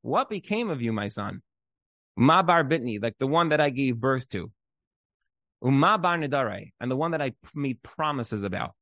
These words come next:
So the first ten psukim, she goes on and on and on, chastising him. And then it starts with Eishes Chayil.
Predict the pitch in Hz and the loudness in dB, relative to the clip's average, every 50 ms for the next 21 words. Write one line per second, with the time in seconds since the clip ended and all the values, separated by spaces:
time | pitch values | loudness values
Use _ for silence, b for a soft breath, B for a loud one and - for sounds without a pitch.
0 | _ _ _ _ _ _ _ - - 131 123 117 123 120 - 208 220 185 - - | _ _ _ _ _ _ _ 2 4 6 6 6 4 4 4 4 4 4 2 0
1 | 190 175 160 - - 143 - - 143 113 107 113 131 143 139 _ _ _ _ _ | 0 0 0 0 0 0 0 2 2 0 0 -2 -4 -8 -12 _ _ _ _ _
2 | _ _ _ - - 131 123 143 139 127 156 165 180 175 160 156 151 147 143 143 | _ _ _ -8 -4 0 0 2 2 2 2 2 2 0 0 0 0 0 0 0
3 | 143 156 165 156 135 127 120 117 113 - _ _ _ _ _ _ _ _ - - | 0 0 0 0 0 0 -2 -2 -6 -8 _ _ _ _ _ _ _ _ -8 -6
4 | 139 135 131 - - 117 107 101 113 110 117 139 160 196 214 196 - - - - | -4 -4 -4 -2 -2 -2 -2 -2 -4 -4 -2 -2 -2 -2 -4 -6 -8 -10 -8 -4
5 | 127 135 156 160 156 139 - - 143 135 127 - - 113 - - - 113 104 107 | -2 0 0 0 -2 -4 -4 -2 -2 -2 -2 -2 -4 -8 -8 -6 -6 -6 -6 -6
6 | 98 - - - - 113 110 | -8 -8 -8 -6 -6 -8 -8